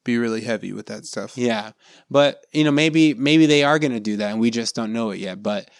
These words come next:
Speaker 2: it just, it just seems like, even from the Flash trailer,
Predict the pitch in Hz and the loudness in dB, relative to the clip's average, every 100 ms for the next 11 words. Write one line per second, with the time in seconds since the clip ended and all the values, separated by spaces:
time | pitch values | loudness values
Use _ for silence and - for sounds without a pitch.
0 | _ - - 139 170 165 170 160 143 147 | _ -20 -4 0 2 2 2 0 0 0
1 | 160 - - 160 156 131 117 113 113 - | 0 0 2 4 4 4 2 0 -4 -14
2 | _ _ _ _ _ 143 151 175 175 175 | _ _ _ _ _ 2 2 2 0 0
3 | 156 - 156 160 135 120 - - - 104 | -2 0 2 4 4 0 -6 -8 -4 -4
4 | 98 95 | -6 -10